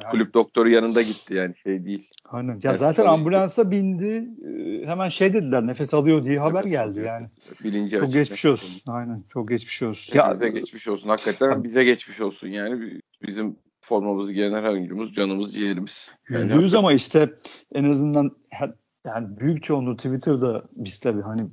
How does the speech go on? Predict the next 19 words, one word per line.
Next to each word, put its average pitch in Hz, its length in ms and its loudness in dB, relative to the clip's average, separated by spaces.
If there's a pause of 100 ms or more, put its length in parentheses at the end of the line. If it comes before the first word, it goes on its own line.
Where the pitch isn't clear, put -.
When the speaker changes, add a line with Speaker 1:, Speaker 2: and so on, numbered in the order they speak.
Speaker 2:
konuşlanıyoruz. 113 720 -6
Sen, 110 380 -6
ben, 113 260 -4
bütün 110 260 -8
bizim 107 220 -8
oradaki 104 340 -10
arkadaşlarımız, 107 760 -12
takipçilerimiz. 113 840 -10 (160)
Biraz 120 400 -2
da 113 120 -2
ben 120 180 0
de 117 60 0
buradan 117 280 0
rica 127 320 6
edeyim. 107 200 -2
Twitter'dan 113 580 -2
da 117 60 0
yazdım. 113 360 -8
Daha 135 300 2